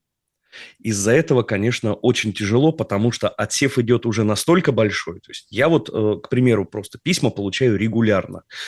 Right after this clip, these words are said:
"Послушайте мою демку, а что мне сделать? А дайте совет". То есть если я целыми днями буду просто сидеть отвечать на эти письма,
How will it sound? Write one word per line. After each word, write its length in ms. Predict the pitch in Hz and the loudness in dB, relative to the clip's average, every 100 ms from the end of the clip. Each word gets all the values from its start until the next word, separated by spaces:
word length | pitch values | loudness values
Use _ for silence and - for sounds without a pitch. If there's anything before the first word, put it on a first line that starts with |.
| - - | -16 -6
"Послушайте 560 | 104 - 156 123 120 | -4 0 0 0 0
мою 240 | 113 117 110 | 2 2 2
демку, 580 | 107 110 101 - 92 - | 2 0 0 -6 -16 -10
а 100 | 95 | -10
что 220 | - 127 | -4 0
мне 200 | 131 123 | 4 2
сделать? 500 | 104 98 101 90 87 - | 0 -4 -4 -4 -8 -10
А 80 | 98 | -6
дайте 340 | 107 135 120 | -2 0 -2
совет". 380 | - 113 90 - | -4 -4 -4 -10
То 80 | - | -18
есть 160 | - | -8
если 240 | 117 - 110 | -8 -4 0
я 160 | 123 | 0
целыми 360 | - 117 107 104 | 0 -2 -2 -2
днями 280 | 107 98 92 | -2 -4 -4
буду 280 | 92 92 | -8 -14
просто 260 | - 95 - | -14 -14 -14
сидеть 240 | - 101 | -14 -14
отвечать 420 | - - - 107 107 | -14 -12 -8 -8 -6
на 60 | |
эти 160 | 95 - | -8 -6
письма, 380 | 226 - - | -4 -2 -2